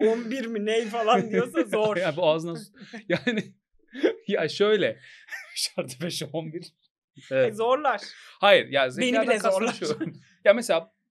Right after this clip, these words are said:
Speaker 2: tanışıyorsun, muhabbet güzel gidiyor falan filan. Ama sonra bir yerden sonra mesela işte şimdi birazcık mizahla da ilgilendiğimiz için atıyorum ortak mizah paydasında buluşmak da çok önemli bence.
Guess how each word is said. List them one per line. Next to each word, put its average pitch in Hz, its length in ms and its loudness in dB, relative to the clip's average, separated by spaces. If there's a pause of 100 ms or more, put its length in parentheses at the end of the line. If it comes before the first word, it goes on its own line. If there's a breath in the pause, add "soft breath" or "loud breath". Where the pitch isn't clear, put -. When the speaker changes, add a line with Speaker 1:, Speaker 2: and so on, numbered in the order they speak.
(120)
Speaker 2:
tanışıyorsun, 165 720 -6
muhabbet 156 440 -8
güzel 147 380 -4
gidiyor 101 260 -14
falan 107 260 -8
filan. 123 320 -16
Ama 208 280 -10 (200 soft breath)
sonra 196 220 -4
bir 220 60 -4
yerden 196 260 2
sonra 185 200 -8
mesela 190 360 -2
işte 160 240 -14 (560)
şimdi 139 260 -16
birazcık 165 340 -4
mizahla 151 500 -8
da 156 60 -8
ilgilendiğimiz 143 560 -8
için 131 120 -16
atıyorum 147 380 -14
ortak 147 360 -8
mizah 143 340 -8
paydasında 135 460 -8
buluşmak 127 380 -12
da 120 80 -14
çok 98 160 -18
önemli 95 300 -18
bence. 98 360 -18